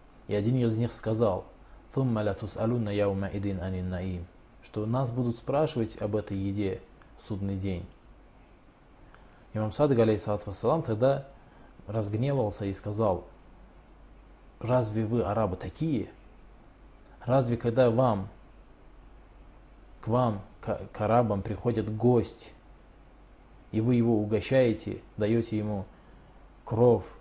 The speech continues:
и так далее и тому подобное, ухаживаете за ним, вы что, потом спрашиваете, как он,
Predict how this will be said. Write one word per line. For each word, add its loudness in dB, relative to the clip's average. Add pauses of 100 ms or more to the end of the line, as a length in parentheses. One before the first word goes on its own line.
(280)
и -6
так 0
далее 4
и -6
тому -4
подобное, 0
ухаживаете 0
за -2
ним, 2 (500)
вы -4
что, -4
потом -4
спрашиваете, -4
как -6
он, -6